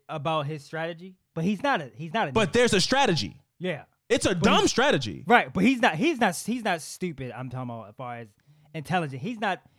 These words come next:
Speaker 1: he's not an idiot where he's like, he, where he cannot pick up on things where he goes like, "Oh, I see
Speaker 2: No,
Speaker 1: what she's
Speaker 2: no, no,
Speaker 1: trying
Speaker 2: no.
Speaker 1: to do."
Speaker 2: Yes, yes.
Speaker 1: And I'm, I'm able to pick up
Speaker 2: And
Speaker 1: on
Speaker 2: I'm
Speaker 1: that.
Speaker 2: adjusting to it.
Speaker 1: Exactly. So
Speaker 2: It's
Speaker 1: that,
Speaker 2: the wrong
Speaker 1: so that
Speaker 2: adjustment.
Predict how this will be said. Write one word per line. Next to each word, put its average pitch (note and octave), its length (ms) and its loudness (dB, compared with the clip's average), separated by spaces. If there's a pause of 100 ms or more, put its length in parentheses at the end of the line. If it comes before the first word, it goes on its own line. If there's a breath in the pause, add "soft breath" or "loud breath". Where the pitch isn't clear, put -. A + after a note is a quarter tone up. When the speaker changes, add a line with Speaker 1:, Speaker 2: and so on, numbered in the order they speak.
(120)
Speaker 1:
he's B3 180 -2
not C#4+ 120 6
an G3+ 100 0
idiot G#3+ 240 4
where F3+ 120 -2
he's F3+ 160 0
like, C#3+ 300 -2 (500)
he, G#3+ 200 -12
where F3 160 0
he G#3 80 4
cannot F3+ 480 -2
pick G#3+ 220 -4
up E3+ 160 -4
on D#3+ 140 -6
things E3 220 -6
where D3 120 -8
he D3 80 -8
goes C3+ 160 -10
like, C3 120 -12
"Oh, D#3 80 -4
I C#3+ 120 -2
see B2+ 120 -8
Speaker 2:
No, C3+ 180 4 (160)
Speaker 1:
what A#2 80 0
she's G#2+ 60 0
Speaker 2:
no, A2 60 0
no, A2 60 0
Speaker 1:
trying - 160 0
Speaker 2:
no. - 80 -10
Speaker 1:
to C3+ 60 -12
do." D#3 420 -10
Speaker 2:
Yes, C3+ 500 -4
yes. A2+ 160 -10
Speaker 1:
And E3+ 180 -2
I'm, F3+ 200 4 (120)
I'm F#3+ 220 6
able F3+ 220 0
to D3+ 120 -6
pick E3 220 -4
up D3+ 140 -2
Speaker 2:
And C#3+ 100 0
Speaker 1:
on D3+ 40 4
Speaker 2:
I'm D#3+ 40 4
Speaker 1:
that. D#3 140 4
Speaker 2:
adjusting G3 380 4
to D#3 180 4
it. D#3+ 60 -2
Speaker 1:
Exactly. D3 500 -2
So F3 220 -4
Speaker 2:
It's F#3+ 100 2
Speaker 1:
that, B3 140 8
Speaker 2:
the F#3+ 60 6
wrong C4+ 200 4
Speaker 1:
so C#4+ 60 4
that G#3+ 120 4
Speaker 2:
adjustment. F#3+ 400 4